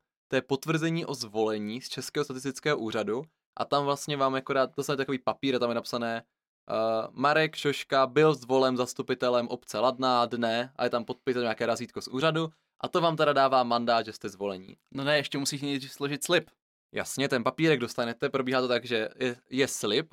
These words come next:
Speaker 1: a vy řeknete slibuji, dojdete dopředu a u toho se ozývá cvak, cvak, cvak, cvak, cvak, teda aspoň v Brně to tak je, u nás teda nás nikdo moc nefotil.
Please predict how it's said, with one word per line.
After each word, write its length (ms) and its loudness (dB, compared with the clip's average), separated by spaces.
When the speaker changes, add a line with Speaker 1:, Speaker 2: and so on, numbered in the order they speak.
Speaker 1:
a 280 0
vy 140 -4
řeknete 600 -2
slibuji, 680 4
dojdete 340 2
dopředu 480 -4
a 20 2
u 100 0
toho 160 -2
se 120 -4
ozývá 380 -2
cvak, 240 -4
cvak, 200 -4
cvak, 200 -4
cvak, 200 -4
cvak, 280 0
teda 240 0
aspoň 260 -6
v 60 -14
Brně 260 -2
to 80 -6
tak 180 -6
je, 80 -4
u 60 -10
nás 200 -8
teda 200 -8
nás 200 -8
nikdo 160 -10
moc 120 -10
nefotil. 420 -12